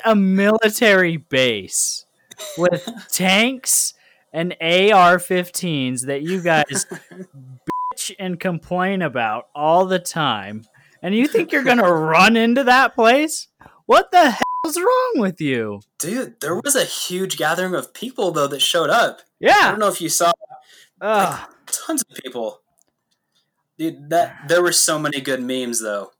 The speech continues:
Speaker 1: There were,
Speaker 2: <laughs> So
Speaker 1: yeah.
Speaker 2: many good memes.
Speaker 1: The meme game on that was super strong, for sure.
Speaker 2: Yeah, absolutely.
Speaker 1: For sure.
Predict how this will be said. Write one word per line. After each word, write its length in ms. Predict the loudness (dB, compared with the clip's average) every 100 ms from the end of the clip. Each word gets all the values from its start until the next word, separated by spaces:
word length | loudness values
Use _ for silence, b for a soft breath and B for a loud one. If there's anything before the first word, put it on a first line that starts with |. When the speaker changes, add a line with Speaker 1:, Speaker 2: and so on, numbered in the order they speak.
| -18
Speaker 1:
There 220 | -4 0 0
were, 180 | 2
Speaker 2:
<laughs> 0 |
So 380 | 0 0 0 -2
Speaker 1:
yeah. 60 | -4
Speaker 2:
many 200 | -6 -6
good 220 | -8 -8
memes. 400 | -8 -10 -8 -8
Speaker 1:
The 160 | -4 -2
meme 340 | 0 0 -2
game 300 | 0 0 2
on 160 | 0 0
that 200 | -2 -4
was 120 | -2
super 360 | -2 -2 -6 -8
strong, 560 | -8 -4 -2 -2 -4 -10 _
for 180 | _ -12
sure. 400 | -8 -6 -6 -6
Speaker 2:
Yeah, 260 | -8 -8 -10 -14 _ _ _ _ _ _
absolutely. 480 | -16 -14 -14 -10 -6
Speaker 1:
For 240 | -4 -4
sure. 640 | -8 -12 -10 -6 -6 -8 -12